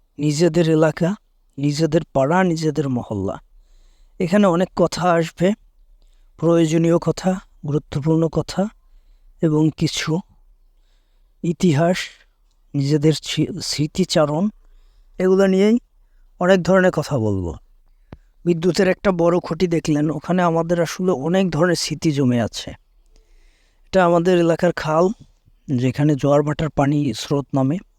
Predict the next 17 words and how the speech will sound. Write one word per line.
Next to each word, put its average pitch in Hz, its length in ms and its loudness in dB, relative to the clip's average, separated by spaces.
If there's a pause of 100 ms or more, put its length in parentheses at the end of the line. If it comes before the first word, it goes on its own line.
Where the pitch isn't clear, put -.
(600)
ব্রিজ 165 340 0 (180)
এবং 156 280 2
মসজিদের 156 400 0
সামনে। 151 440 -4 (1160)
এই 180 60 -2
রাস্তাটা 147 580 0
এখনও 165 500 -2 (460)
আগের 151 260 2
মতোই 165 260 0
রয়ে 151 200 0
গেছে, 156 260 -2
এই 147 100 0
সাইডটায় 151 540 -2
এখনও 151 460 -2
ডেভেলপমেন্ট 143 600 0
আসে - 320 -4
নাই। 135 220 -2